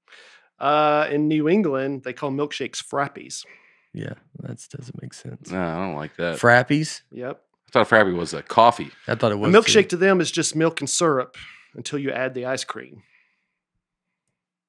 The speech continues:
Speaker 2: Until you add the ice
Speaker 1: A milkshake to them is <laughs> just milk and syrup
Speaker 2: Yeah.
Speaker 1: until you add the ice cream. If it's not, a, if
Speaker 2: And then it becomes a frappy?
Speaker 1: Yeah, which makes it a frappy.
Speaker 2: That would be, uh,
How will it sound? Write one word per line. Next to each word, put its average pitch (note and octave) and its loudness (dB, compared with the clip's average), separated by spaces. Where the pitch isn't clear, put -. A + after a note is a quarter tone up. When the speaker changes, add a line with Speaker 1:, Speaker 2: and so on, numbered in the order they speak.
Speaker 2:
Until C#3+ 4
you A#2+ 6
add G2 0
the G2+ -8
ice A2 -6
Speaker 1:
A D#3+ 2
milkshake F3+ -2
to D#3+ -8
them C#3+ -2
is B2 -10
<laughs> - -20
just - -4
milk B2+ -2
and B2 -8
syrup A2+ -6
Speaker 2:
Yeah. G#2 0
Speaker 1:
until B2+ -10
you B2 -4
add A#2 -4
the C3 2
ice E3 4
cream. G#2+ -10
If C#3+ -2
it's - -2
not, F3+ 8
a, D3 -2
if - -10
Speaker 2:
And C3 -4
then C#3+ 6
it - 4
becomes B2 6
a G#2+ 0
frappy? C#3 4
Speaker 1:
Yeah, B2 -4
which - -10
makes C3+ -8
it C3+ -6
a B2 -6
frappy. A#2 -8
Speaker 2:
That F3 10
would D#3 4
be, B2+ 8
uh, G#2+ 4